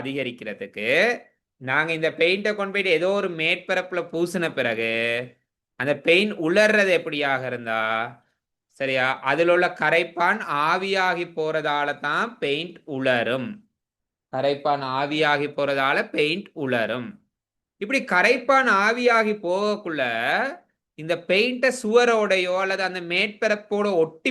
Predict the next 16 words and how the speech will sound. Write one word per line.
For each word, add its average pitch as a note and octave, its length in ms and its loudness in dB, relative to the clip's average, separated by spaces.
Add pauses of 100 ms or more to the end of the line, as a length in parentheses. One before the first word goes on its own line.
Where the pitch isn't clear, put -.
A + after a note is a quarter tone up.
பிடிச்சு F3+ 400 -4
வச்சிருக்கணும். A#2+ 640 -6 (580)
அதோட F#3 240 4 (140)
நிறக்கூறுகள், F3+ 920 2 (540)
சேர்மான G#3+ 540 0 (160)
பதார்த்தங்கள் D#3 880 0 (200)
இதெல்லாம் F#3+ 340 0
அந்த F#3 200 -4
பெயிண்ட்டை F3 360 0
விட்டு D#3+ 160 -6 (120)
போகக்கூடாது. C#3+ 960 0 (680)
அப்ப G#3 120 0 (720)
இந்த C#3+ 120 -6 (160)
பெயிண்ட்டை B3 480 2 (200)
அந்த F3 140 -4 (160)
மேற்பரப்போட G#3+ 840 2